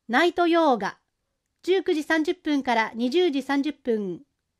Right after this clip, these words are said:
小学生以上四十人。金曜、バスケットボールタイム、十九時十五分から二十時四十五分。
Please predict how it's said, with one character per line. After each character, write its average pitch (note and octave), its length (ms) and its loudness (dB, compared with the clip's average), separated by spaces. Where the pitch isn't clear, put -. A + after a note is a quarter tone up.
小 E4 160 2
学 F4+ 160 2
生 E4+ 360 -2
以 D4+ 80 -2
上 G#3 560 -4
四 D#4 260 0
十 E4 220 2
人。 G#3 420 -4
金 F4 320 4
曜、 C#4 480 0
バ A3 140 -2
ス - 100 -16
ケ F4+ 100 0
ッ F#4 120 -4
ト F#4 100 0
ボ F4+ 160 6
ー F4+ 60 4
ル F4+ 100 2
タ D#4+ 200 0
イ C4+ 80 0
ム、 G#3+ 200 -8
十 E4 240 2
九 F#4+ 80 0
時 E4 140 2
十 F4 200 2
五 F4+ 120 2
分 E4 200 -2
か C4+ 140 0
ら B3 220 2
二 B3+ 180 0
十 F4+ 200 2
時 C#4 120 -2
四 D4+ 220 0
十 B3 180 -2
五 B3 140 0
分。 G#3+ 420 -8